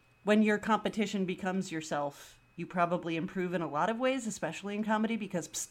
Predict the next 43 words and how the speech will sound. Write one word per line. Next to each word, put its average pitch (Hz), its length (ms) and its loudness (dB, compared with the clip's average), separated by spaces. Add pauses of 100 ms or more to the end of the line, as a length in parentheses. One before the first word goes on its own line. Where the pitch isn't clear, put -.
no 156 160 -6
one's 175 260 0
competing 143 640 -10
with 135 220 -12
you. 147 120 -8 (520)
But 185 420 8 (280)
<laughs> - 240 -12
<clears throat> - 260 -20
that's 240 400 8
a 226 60 8
hard 208 200 4
lesson 190 280 2
to 170 80 -2
learn. 160 440 -2 (240)
Um, 156 380 -4 (400)
and 226 120 6
I 214 80 2
think 214 160 0
that's 180 140 -2
part 170 160 0
of 156 80 -4
where 151 100 0
it - 80 -10
comes 147 200 -8
from. - 180 -10
But 160 160 -8 (400)
comedians 165 400 -2
do 165 140 -2
seem 156 220 -2
to 143 60 -6
share 151 200 -6
that 139 180 -8
stripe 139 340 -6
of 131 140 -10
a 151 80 -4 (100)
full 190 400 0
willingness 160 520 0
to 175 100 -6
just 151 180 -10
tear 170 280 0
into 151 200 -2
themselves 147 500 -4
post-set. - 800 -4